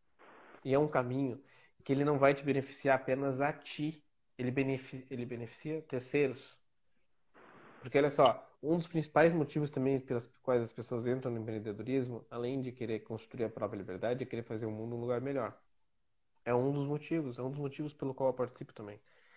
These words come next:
Então, quando você começa a utilizar esse mercado, você transforma outras pessoas.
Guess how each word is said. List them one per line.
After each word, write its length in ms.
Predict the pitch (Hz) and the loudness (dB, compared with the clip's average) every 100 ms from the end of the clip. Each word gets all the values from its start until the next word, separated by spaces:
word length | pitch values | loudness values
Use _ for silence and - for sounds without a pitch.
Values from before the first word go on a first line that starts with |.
| _ | _
Então, 200 | 123 139 | 2 4
quando 180 | 135 175 | 6 4
você 200 | 170 165 | 4 0
começa 720 | 160 156 135 143 - 131 113 - | -2 2 4 4 2 -2 -2 -2
a 120 | 120 | 0
utilizar 600 | 117 - 139 113 127 143 | 0 -4 -8 -2 2 4
esse 200 | 139 - | 2 -4
mercado, 640 | 117 101 - 120 131 123 120 - _ _ _ | -10 -8 0 2 2 -2 -12 -18 _ _ _
você 120 | - | -10
transforma 960 | 135 143 139 - - 151 147 120 107 101 _ _ _ _ _ | -2 0 0 -4 4 6 6 4 -2 -8 _ _ _ _ _
outras 300 | - 117 110 | -10 -10 -12
pessoas. 600 | - 101 - 104 - - | -16 -18 -14 -16 -16 -20